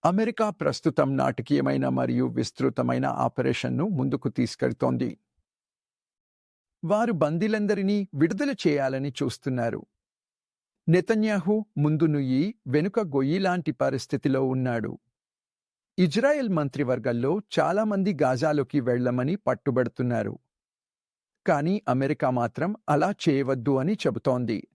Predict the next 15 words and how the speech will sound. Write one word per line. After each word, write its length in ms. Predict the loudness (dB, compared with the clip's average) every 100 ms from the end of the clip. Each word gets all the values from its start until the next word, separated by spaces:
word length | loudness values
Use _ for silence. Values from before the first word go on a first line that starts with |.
| _ _ _ _ _ _ _ _ _ -2
మేము 320 | 0 2 2 0
బాధ్యత 520 | 2 0 2 0 0
వహిస్తున్నాము 880 | -2 -2 -4 -4 -4 -2 -2 -4 -6 -4
మరియు 420 | -2 0 0 -2
మేము 400 | -2 -4 -2 -2
నియంత్రణలో 680 | -2 -2 -2 -4 -4 -2 -2
ఉన్నాము," 600 | -2 -4 -4 -4 -4 -6
అంటోంది. 580 | -6 -4 -2 -2 -6 -8 _ _ _ _ _ _ _ _ _ _
సైనికుడు 640 | -4 -2 0 0 0 0 2
ఏడాన్ 340 | 0 2 0 -2 0
అలెగ్జాండర్ 640 | 0 0 0 0 0 -2
విడుదల 480 | 0 -2 0 -2 -2 -6 _ -2
మరియు 380 | -2 0 -2 0
అధ్యక్షుడు 640 | -2 0 -4 -2 -2 0 -2 -4
ట్రంప్ 280 | -4 -4